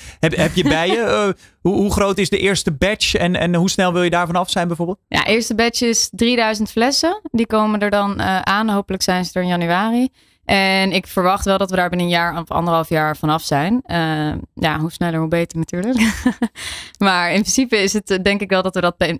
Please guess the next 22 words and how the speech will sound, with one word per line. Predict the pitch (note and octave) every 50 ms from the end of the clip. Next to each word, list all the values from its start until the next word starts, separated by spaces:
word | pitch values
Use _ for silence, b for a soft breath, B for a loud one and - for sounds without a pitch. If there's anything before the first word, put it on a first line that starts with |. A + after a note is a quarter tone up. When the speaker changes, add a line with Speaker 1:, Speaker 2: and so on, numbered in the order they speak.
| - -
Speaker 2:
over | - D3+ E3+ E3 E3+ F3+
een | F3
tijdje, | - F3 E3+ F3+ F#3 - F#3+
als | F3+ F3
het | - -
merk | F3 F3 F3+ F3+
wat | - F3
gegroeid | - - - - F#3 F3+ F3+ F#3 -
is, | F3+ F3 E3+
dat | - E3+ E3 -
we | E3+
tussen | - F3 E3+ - - E3
de | E3
vierduizend | - - F3+ - F3 D#3+ D#3+ D#3+ E3 F3
en | D#3+
vijfduizend | - E3 E3 E3 E3+ D#3+ D#3+ E3+ E3+
flessen | - D#3+ E3 D#3+ - -
per | - E3+
jaar | - - - -
moeten | F3 F3 - -
kunnen | - E3+ E3
doen. | E3 E3 E3 E3+